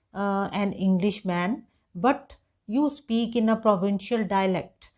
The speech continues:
Now, ਪ੍ਰੋਵਿੰਸ਼ੀਅਲ ਡਾਇਲੈਕਟ ਦਾ ਮਤਲਬ ਕੀ ਹੈ ਕਿ ਕਿਸੇ ਖਾਸ ਪ੍ਰੋਵਿੰਸ ਦੀ, ਕਿਸੇ ਖਾਸ ਜ਼ਿਲ੍ਹੇ ਦੀ ਭਾਸ਼ਾ, ਤੁਸੀਂ ਕੋਈ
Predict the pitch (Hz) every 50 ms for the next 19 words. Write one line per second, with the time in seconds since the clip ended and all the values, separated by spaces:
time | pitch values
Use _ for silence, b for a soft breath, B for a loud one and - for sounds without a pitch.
0 | _ _ _ _ - 226 233 233 240 233 226 202 220 226 226 220 - 277 269 254
1 | 226 220 214 208 208 208 208 214 - - 214 202 190 196 185 196 190 190 - 196
2 | 190 190 185 185 185 185 - 190 190 190 185 185 185 208 190 - 208 190 196 -
3 | - 190 190 196 202 196 - - - _ _ _ - 202 196 196 180 190 196 196
4 | 190 190 - - - 185 180 180 185 180 185 202 190 - 196 185 - - 196 190
5 | 190 185 185 - - - _ _ - 165 151 185 214 214 233 226 - 220 214 220
6 | 220 214 185 - - 196 190 190 190 185 - 196 190 190 - _ _ - 202 190
7 | 196